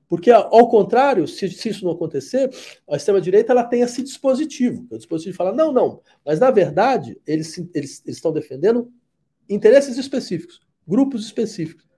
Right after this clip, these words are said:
É claro que tudo isso é uma farsa, claro que não é essa a questão. Claro que a gente tá tentando, na verdade, mostrar outra coisa, mostrar, olha, você tem núcleos de violência na sociedade, ou eles são desmantelados, eh, e esses núcleos são, são núcleos de repetição contínua, ou você desmantela eles,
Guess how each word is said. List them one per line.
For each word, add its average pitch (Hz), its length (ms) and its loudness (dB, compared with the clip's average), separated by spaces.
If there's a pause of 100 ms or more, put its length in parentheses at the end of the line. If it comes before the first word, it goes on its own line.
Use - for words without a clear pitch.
(180)
É 226 80 -2
claro 349 300 4
que 349 100 -10
tudo 190 160 -8
isso 196 140 -4
é 175 40 -4
uma 143 140 -8
farsa, - 540 -8
claro 208 200 -4
que - 80 -20
não 139 140 -6
é 165 40 -2
essa 165 180 -6
a - 20 -20
questão. 107 400 -14 (360)
Claro 180 160 0
que 196 80 -2
a - 20 2
gente 185 100 -8
tá 185 60 -2
tentando, 160 320 -6
na 147 60 -6
verdade, - 680 -6
mostrar 143 380 0
outra 196 220 2
coisa, 170 320 2
mostrar, 123 280 -4
olha, 143 300 0
você - 140 -16
tem 185 160 2
núcleos 208 280 0
de 180 60 -4
violência 175 380 0
na 147 80 -6
sociedade, 165 500 -2
ou 208 40 6
eles 202 100 0
são 196 140 -2
desmantelados, 160 760 -2 (300)
eh, 156 160 0
e 185 60 4
esses 180 160 2
núcleos 202 240 2
são, 185 120 2
são 175 140 -2
núcleos 160 240 -8
de 143 80 -8
repetição 214 560 2
contínua, 196 520 -2 (240)
ou 196 120 4
você 254 260 4
desmantela 151 640 0
eles, 175 280 0